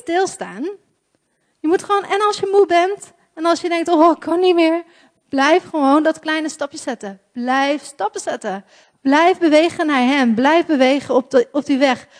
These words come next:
Want anders kom je niet in het leven. Je moet, je moet bewegen als je op een pad loopt. En blijf kijken. Het is belangrijk om te blijven kijken. Kijk naar je vrienden. Kijk naar wat je kijkt op T V.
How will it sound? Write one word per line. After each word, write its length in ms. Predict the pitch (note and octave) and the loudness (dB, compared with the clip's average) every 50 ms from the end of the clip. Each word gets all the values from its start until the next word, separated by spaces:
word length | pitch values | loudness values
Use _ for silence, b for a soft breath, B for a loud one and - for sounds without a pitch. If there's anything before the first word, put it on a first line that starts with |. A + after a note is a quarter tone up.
| b b | b b
Want 140 | - D#4+ B3+ | -6 -4 -2
anders 200 | D#4 F4 E4 - | -2 -2 -2 -2
kom 180 | F#4+ F4+ E4+ | -2 0 2
je 60 | E4+ | 2
niet 220 | D#4+ D#4+ D#4+ - - | 2 2 2 0 -2
in 180 | C#4+ D4 D4 | -2 0 0
het 100 | D4 D4 | 0 2
leven. 460 | C4+ C#4 D4 F4 F#4 F#4 - B3 A3 A3+ | 2 2 2 2 2 0 0 -4 -4 -4
Je 80 | A#3+ | -4
moet, 220 | B3 C#4+ E4 E4+ D4+ _ _ | -4 -2 -4 -4 -4 _ _
je 120 | C4 D4+ | -6 -6
moet 220 | D4 D#4 E4 C4+ | -4 -4 -6 -6
bewegen 640 | A#3+ C#4 C4 C4 C#4 E4 E4 - - A3 F#3 F#3 F#3 _ _ _ _ _ | -8 -6 -2 0 0 0 0 -2 -4 -6 -6 -6 -8 _ _ _ _ _
als 120 | - C4+ - | -10 -6 -4
je 60 | C4+ | -2
op 60 | A#3+ | -2
een 120 | A3+ G#3+ G3+ | -2 -2 0
pad 200 | - A#3 A3 - | 0 0 0 0
loopt. 400 | G#3+ F#3+ E3+ F3 F3+ - - _ _ _ _ _ _ _ _ _ _ _ _ _ _ _ _ _ _ - b b b b b b b b | -2 -4 -4 -4 -8 -12 -20 _ _ _ _ _ _ _ _ _ _ _ _ _ _ _ _ _ _ -20 b b b b b b b b
En 160 | - B3+ B3+ | -6 -4 0
blijf 280 | A#3 D4+ D#4 D#4+ - - | 2 2 2 2 0 0
kijken. 600 | - E4+ F4+ G4+ F4+ - B3 F#3+ F#3 G3+ G3+ - _ _ _ _ _ | 0 2 2 2 2 2 0 0 0 -2 -6 -10 _ _ _ _ _
Het 60 | _ | _
is 80 | - - | -12 -10
belangrijk 420 | - D4 D#4+ E4+ F4 F4 E4+ E4 | -4 0 0 2 2 2 0 0
om 100 | F4 E4 | -2 -4
te 80 | C#4+ D#4+ | -2 0
blijven 300 | C#4+ D#4 D#4 C#4+ - - | 2 2 2 2 0 -4
kijken. 640 | - C#4+ C#4 D4 D4 C#4+ C4 G3+ F#3 G3 G3+ F#3+ _ C4+ - | -4 -2 -2 -2 -2 -4 -4 -4 -4 -6 -8 -12 _ -14 -8
Kijk 320 | - D4 D#4 E4+ E4 - | -2 -2 0 0 -2 -4
naar 160 | D#4+ D#4 D4+ | -10 -12 -10
je 120 | D4 C#4 B3 | -10 -10 -10
vrienden. 640 | - - - D#4 D#4 D4 A3+ G#3 F#3 F#3+ G3+ G3 _ _ b b b b b b b b b b b b b _ | -10 -10 -8 -6 -2 0 0 0 0 0 -4 -8 _ _ b b b b b b b b b b b b b _
Kijk 300 | _ - D4+ D#4 E4 D#4+ | _ -2 0 0 0 0
naar 540 | D4+ D4 D4 D4 C#4+ C#4 C#4 C4+ C4+ B3 A#3 G#3+ - _ _ _ _ _ | 0 -2 0 0 2 2 2 0 0 -2 -6 -12 -18 _ _ _ _ _
wat 200 | - C4+ C#4 - | -2 0 0 0
je 60 | C#4 | -4
kijkt 260 | - D#4 D4 C#4+ C#4 | -4 -4 -4 -4 -4
op 80 | D4 A#3+ | -6 -8
T 200 | - C#4+ B3+ A3+ | -6 -6 -6 -2
V. 360 | - D4+ C#4 A#3+ G#3 F3+ F3+ | -2 0 0 0 -2 -2 -6